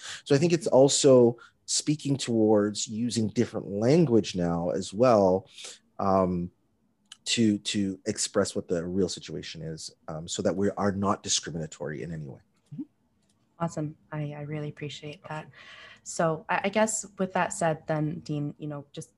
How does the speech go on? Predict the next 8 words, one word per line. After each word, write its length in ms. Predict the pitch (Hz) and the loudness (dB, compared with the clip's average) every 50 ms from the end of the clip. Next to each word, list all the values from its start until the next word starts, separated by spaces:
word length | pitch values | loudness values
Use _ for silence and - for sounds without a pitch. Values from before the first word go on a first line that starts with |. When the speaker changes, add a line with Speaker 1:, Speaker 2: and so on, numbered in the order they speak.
| _ _ | _ _
Speaker 2:
based 300 | - 180 175 160 - - | -6 -6 -6 -6 -6 -6
on 120 | 175 165 | -6 -4
our 200 | 160 151 151 156 | -4 -4 -6 -6
short 280 | 147 - - 151 139 - | -8 -8 -8 -10 -8 -8
conversation 640 | - 151 143 135 147 143 - - 143 139 - 156 147 | -6 -8 -6 -6 -8 -10 -8 -10 -10 -8 -6 -6 -6
today, 520 | - - 143 139 139 139 139 139 160 - - | -8 -8 -10 -8 -8 -8 -8 -10 -12 -16 -16
you, 580 | - 147 143 143 151 151 156 156 151 151 - - _ _ _ _ - - - | -12 -10 -8 -6 -4 -4 -4 -4 -6 -8 -10 -12 _ _ _ _ -14 -8 -6
uh, 260 | 156 147 143 143 139 | -4 -4 -4 -6 -8